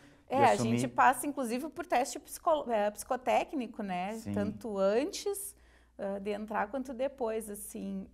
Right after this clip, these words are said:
Speaker 2: Eu acho que a pressão, ela tá naturalmente, né? E eu acho que ela tem que fazer parte também,
Speaker 1: Sim.
Speaker 2: né? Porque o policial, ele tem que ser uma pessoa diferenciada,
Speaker 1: Claro.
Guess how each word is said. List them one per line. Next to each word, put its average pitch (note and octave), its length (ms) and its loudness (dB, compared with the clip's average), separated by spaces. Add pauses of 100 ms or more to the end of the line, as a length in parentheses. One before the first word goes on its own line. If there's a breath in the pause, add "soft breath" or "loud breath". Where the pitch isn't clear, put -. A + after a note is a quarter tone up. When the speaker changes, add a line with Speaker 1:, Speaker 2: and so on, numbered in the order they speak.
(200)
Speaker 2:
Eu E4+ 120 2
acho E4+ 220 6
que - 60 0
a F#4+ 60 2
pressão, F4+ 500 0
ela F4 240 2
tá D#4 320 2
naturalmente, C4 960 -2
né? F#3+ 340 -4
E A3+ 120 -8
eu B3 60 0
acho C4 180 -2
que - 60 0
ela E4 120 4
tem E4+ 220 -4
que - 60 -20
fazer A#3 260 -2
parte G3 500 0
também, F#3 440 -10
Speaker 1:
Sim. E2+ 360 -12 (100)
Speaker 2:
né? F#3+ 200 -6
Porque - 320 -14
o A3+ 40 -10
policial, C4 600 -2
ele D4+ 180 -4
tem D#4+ 280 -6
que E4+ 60 -14
ser E4 120 -2
uma A#3+ 140 0
pessoa A#3 340 -6
diferenciada, G3+ 960 -6
Speaker 1:
Claro. C#3+ 400 -8